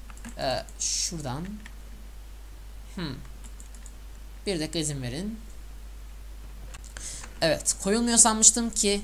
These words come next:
henüz yaptığım şeyi <laughs> tamamlamamışım. Daha sonra çalışma masasında böyle bir şey yapıyoruz. Gördüğünüz gibi bir tane Brewing Stand gerekiyor.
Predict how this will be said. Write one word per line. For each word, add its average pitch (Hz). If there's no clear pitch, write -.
henüz 180
yaptığım 165
şeyi 170
<laughs> -
tamamlamamışım. 170
Daha 196
sonra 220
çalışma 196
masasında 165
böyle 190
bir 147
şey 139
yapıyoruz. 127
Gördüğünüz 151
gibi 147
bir 143
tane 143
Brewing 151
Stand 127
gerekiyor. 117